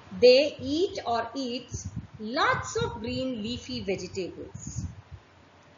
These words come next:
So which verb will come with they?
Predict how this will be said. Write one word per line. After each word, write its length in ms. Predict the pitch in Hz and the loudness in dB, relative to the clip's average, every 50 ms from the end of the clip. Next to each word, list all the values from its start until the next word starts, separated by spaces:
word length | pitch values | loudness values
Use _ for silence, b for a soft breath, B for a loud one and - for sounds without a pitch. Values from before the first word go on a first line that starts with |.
| - - - - - - - - - - - | -20 -20 -20 -20 -20 -20 -20 -20 -20 -20 -16
So 220 | - - 247 240 | -6 -4 -2 0
which 220 | 208 233 262 254 - | 2 2 0 0 2
verb 280 | 240 254 262 233 214 | 2 2 2 2 4
will 160 | 240 254 247 | 2 2 2
come 260 | 240 - 214 208 214 202 | 2 -2 -2 -2 0 0
with 220 | 208 208 185 175 | 0 -2 0 2
they? 240 | 190 208 170 147 | 2 2 2 2